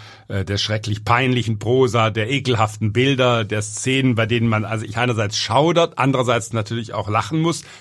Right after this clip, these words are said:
Das hängt ein bisschen vom Humor, Humorlevel des Lesers, der Leserin ab, ob man das nun eklig findet, ob man das komisch findet, äh, ob man das nur lustig findet.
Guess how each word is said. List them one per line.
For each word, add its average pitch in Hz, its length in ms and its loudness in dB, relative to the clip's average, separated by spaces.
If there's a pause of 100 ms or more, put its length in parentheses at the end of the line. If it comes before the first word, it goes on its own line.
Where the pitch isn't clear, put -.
Das 113 180 -4
hängt 135 200 0
ein 107 160 0
bisschen 127 480 -2 (260)
vom 117 260 0
Humor, 131 460 4 (100)
Humorlevel 127 800 4 (300)
des 104 160 -4
Lesers, 120 680 0
der 110 140 0
Leserin 117 400 2
ab, 143 240 0
ob 120 160 -2
man 113 120 2
das 107 200 0
nun 107 140 -4
eklig 147 420 -2
findet, 131 300 0
ob 113 140 -4
man 110 120 -2
das 101 160 -6
komisch 135 420 -2
findet, 120 320 -2 (400)
äh, 120 160 2
ob 113 240 -2
man 113 140 0
das 104 340 -2
nur 147 380 6
lustig 175 520 -2
findet. 160 440 -4